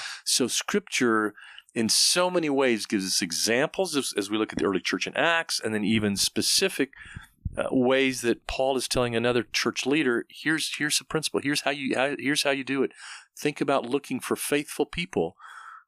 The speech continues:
who will then be able to teach others also." And so, um, so the first thing that has to be said is that the only way that we even know why we, we make disciples or how to make disciples is Scripture. So it's absolutely essential for that.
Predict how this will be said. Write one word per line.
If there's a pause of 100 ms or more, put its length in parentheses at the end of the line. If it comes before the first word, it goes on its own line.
(140)
who
will
then
be
able
to
teach
others
also."
And
so, (600)
um,
so
the
first
thing
that
has
to
be
said
is
that (300)
the
only
way
that
we
even
know
why (100)
we, (200)
we
make
disciples
or
how
to
make
disciples
is
Scripture.
So
it's (100)
absolutely
essential
for
that.